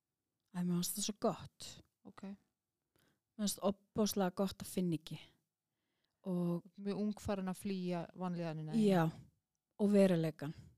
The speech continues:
Speaker 2: Mhm.
Speaker 1: Og <clears throat>
Speaker 2: En var enginn sem áttaði sig á því hvað hafði komið fyrir þig?
Speaker 1: Jú, ein manneskja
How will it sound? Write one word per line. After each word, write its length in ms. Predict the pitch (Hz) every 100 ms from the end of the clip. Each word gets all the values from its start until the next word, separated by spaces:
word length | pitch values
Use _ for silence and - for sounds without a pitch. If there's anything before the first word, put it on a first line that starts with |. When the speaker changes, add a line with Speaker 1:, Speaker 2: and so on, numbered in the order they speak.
| _ _
Speaker 2:
Mhm. 340 | 196 175 165 156
Speaker 1:
Og 520 | 196 185 185 180 185 - _ _
<clears throat> 480 | 240 226 - - - - - _ _ _ _ - -
Speaker 2:
En 180 | 202 202
var 180 | 220 214
enginn 320 | 226 240 214
sem 160 | 220
áttaði 460 | 214 208 - - 220
sig 80 | 214
á 80 | 214
því 140 | 233
hvað 200 | 220 214 202
hafði 140 | 208
komið 240 | - 214 247
fyrir 220 | 214 143
þig? 60 | 151 - _ _ _ _ _ _ _ _ - - _ _ _ _ _ _ _ _ - _ _ _
Speaker 1:
Jú, 280 | 220 214 202 185 196 - - -
ein 420 | - 208 175 185 214 _ _ _
manneskja 580 | 202 185 175 - 131